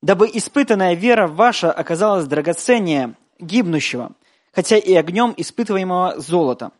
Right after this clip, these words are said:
к похвале и чести и славе и явлению Иисуса Христа, которого, не видев, любите, и которого доселе не видя, но, веруя в Него, радуетесь радостью неизреченную и прославленную, достигая, наконец, верою вашу спасению душ.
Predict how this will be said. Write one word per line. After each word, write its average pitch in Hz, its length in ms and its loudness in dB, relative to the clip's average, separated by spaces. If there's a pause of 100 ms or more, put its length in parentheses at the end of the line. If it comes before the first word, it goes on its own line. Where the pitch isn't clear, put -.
(440)
к - 40 -20
похвале 190 440 4
и 165 120 0
чести 240 440 0
и 147 100 -2
славе 185 380 0
и 160 180 -8
явлению 151 360 -4
Иисуса 143 300 -8
Христа, 156 520 -6 (500)
которого, 185 400 2
не 170 220 -2
видев, 190 400 0
любите, 156 560 -4
и 151 160 -8
которого 156 420 -2
доселе 147 380 -4
не 139 180 -4
видя, 175 400 -2 (460)
но, 160 80 0
веруя 233 340 4
в 196 60 -6
Него, 208 320 2
радуетесь 139 800 0
радостью 160 520 0
неизреченную 175 840 -4 (400)
и 180 200 2
прославленную, 131 680 -2 (460)
достигая, 240 400 2
наконец, 220 420 0
верою 220 400 4
вашу 180 400 2
спасению 165 560 -4
душ. 131 320 -12